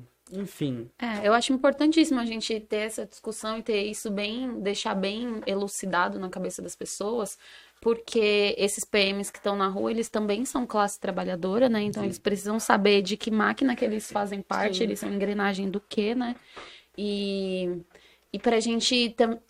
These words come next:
Speaker 2: porque é uma ideia de, tem muita gente, eu já escutei muito amigo, assim, falando, "Meu, vou prestar concurso pra P M", nós fumando maconha, e o cara falando isso.
Speaker 3: É,
Speaker 2: E é
Speaker 3: muito isso. E tem muita gente, tipo, que vê isso como uma forma de transformar a vida também.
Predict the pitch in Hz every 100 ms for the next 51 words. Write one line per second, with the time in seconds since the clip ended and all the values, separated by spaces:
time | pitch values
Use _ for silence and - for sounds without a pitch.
0 | - 247 247 254 247 247 208 214 226 240
1 | 202 202 220 214 202 226 220 226 262 226
2 | 214 220 214 220 - 226 214 214 240 233
3 | 220 214 202 196 208 202 208 202 202 226
4 | 226 208 220 220 226 - 220 226 - 214
5 | 254 240 226 202 190 202 - 208 202 196
6 | 202 208 214 233 240 240 226 - 226 220
7 | 226 220 220 - - _ - - - -
8 | - 285 302 247 247 240 277 247 240 254
9 | 247 254 254 254 294 269 269 349 302 269
10 | 277 262 247 - 220 233 226 220 226 254
11 | 277 254 247 240 233 226 220 214 202 214
12 | 214 220 220 220 233 226 240 220 226 226
13 | 196 196 202 190 175